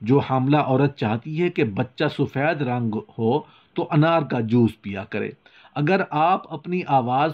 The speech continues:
को खूबसूरत और सुरीली बनाना चाहते हैं तो सुबह के वक्त नीम गरम शहद थोड़ा सा चाट लिया करें। रात को टाइट कपड़े पहनकर सोएं, ना सोएं,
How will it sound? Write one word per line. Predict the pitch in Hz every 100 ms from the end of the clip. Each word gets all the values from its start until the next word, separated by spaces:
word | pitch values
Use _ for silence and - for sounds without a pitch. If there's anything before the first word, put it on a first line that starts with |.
| -
को | 180
खूबसूरत | 170 151 151 127 - 165 202 -
और | 143 117
सुरीली | - 131 139 175 190
बनाना | 147 117 120 117
चाहते | 175 110 131
हैं | 143 175
तो | - 156
सुबह | - 143 180 139
के | 123
वक्त | 113 110 117
नीम | 113 123 165 190 175
गरम | 127 117 110 104 -
शहद | 135 123 180 185 _ - _ -
थोड़ा | 165 185 202
सा | - 131
चाट | - 139 120 107
लिया | 101 98 98
करें। | 101 120 107 _ _ _ _ _ _ _ _ _ -
रात | 117 147 165 202 -
को | 202 202
टाइट | 196 139 175 175
कपड़े | 175 147 180
पहनकर | 175 147 170 180 165 123
सोएं, | - 123 113 135 208 - _ _ 123
ना | 139 208
सोएं, | - 123 104